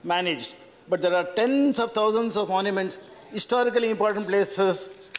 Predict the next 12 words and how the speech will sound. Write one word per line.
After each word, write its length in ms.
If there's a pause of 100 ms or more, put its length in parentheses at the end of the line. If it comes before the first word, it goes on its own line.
(140)
which 180
are 220
s-, 200 (480)
still 320
not 220 (1500)
covered, 340
sir. 220 (600)
While 240
infrastructure 460
projects 380
are 100
planned, 380